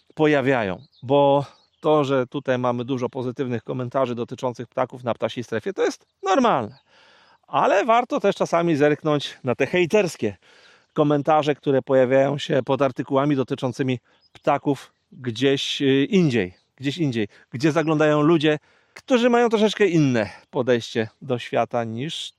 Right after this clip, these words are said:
większość widzów, e, tego kanału, przynajmniej tak myślę,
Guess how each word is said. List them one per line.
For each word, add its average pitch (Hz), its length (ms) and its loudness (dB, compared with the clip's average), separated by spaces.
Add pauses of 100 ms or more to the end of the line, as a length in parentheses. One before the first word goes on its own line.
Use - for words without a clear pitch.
(460)
większość 120 540 -6
widzów, 110 420 -8 (140)
e, 110 220 -10
tego 113 240 -4
kanału, 117 280 -2
przynajmniej 120 340 -6
tak - 180 -6
myślę, 165 340 0